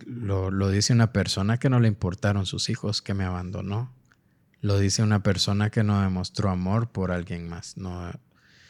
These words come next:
Entonces él me dijo, "Si tú estás bien, si tú te amas y logras estar bien, estar feliz, estar estable, toda la gente que te rodea va a estar bien".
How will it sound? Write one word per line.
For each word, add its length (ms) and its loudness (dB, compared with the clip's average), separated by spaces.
Entonces 240 0
él 80 6
me 100 4
dijo, 240 0
"Si 180 4
tú 180 10
estás 380 8
bien, 400 2
si 160 -4
tú 160 8
te 160 6
amas 640 4
y 100 2
logras 460 4
estar 420 0
bien, 380 0
estar 280 -4
feliz, 440 -2
estar 320 -4
estable, 640 -6
toda 300 12
la 100 10
gente 340 2
que 100 0
te 180 0
rodea 460 2
va 100 0
a 40 -2
estar 320 -6
bien". 180 -12